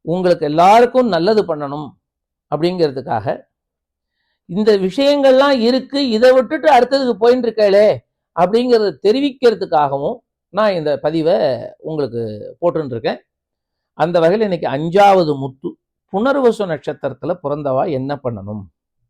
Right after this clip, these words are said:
புனர்வசு நட்சத்திரக்காரா முதல்ல பிரார்த்தனை அவளுடைய நட்சத்திர தேவதையை பிரார்த்தனை பண்ணணும்.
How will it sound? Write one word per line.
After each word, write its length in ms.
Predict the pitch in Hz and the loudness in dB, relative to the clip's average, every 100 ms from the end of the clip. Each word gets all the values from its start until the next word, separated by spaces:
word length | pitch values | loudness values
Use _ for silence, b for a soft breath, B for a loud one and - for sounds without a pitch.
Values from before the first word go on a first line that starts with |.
| _ _ _ _ _ _ _ _ _ _ _ _ _ _ _ _ | _ _ _ _ _ _ _ _ _ _ _ _ _ _ _ _
புனர்வசு 460 | 185 247 294 262 240 | -2 2 4 4 2
நட்சத்திரக்காரா 920 | 202 - 185 170 156 139 131 147 - _ _ _ _ _ _ _ _ _ _ _ | -2 -4 -6 -4 -4 -2 0 0 -4 _ _ _ _ _ _ _ _ _ _ _
முதல்ல 580 | 160 196 247 262 269 294 | -2 2 2 0 2 0
பிரார்த்தனை 560 | 277 190 202 196 185 262 | 2 2 4 0 -4 0
அவளுடைய 540 | 202 202 190 175 247 | 2 4 4 2 0
நட்சத்திர 520 | 180 170 254 - 220 | 0 -2 -2 -2 -4
தேவதையை 360 | 165 143 120 196 | 0 -2 -2 -8
பிரார்த்தனை 420 | 139 127 131 131 | -2 -4 -4 -10
பண்ணணும். 300 | 110 101 104 | -10 -14 -18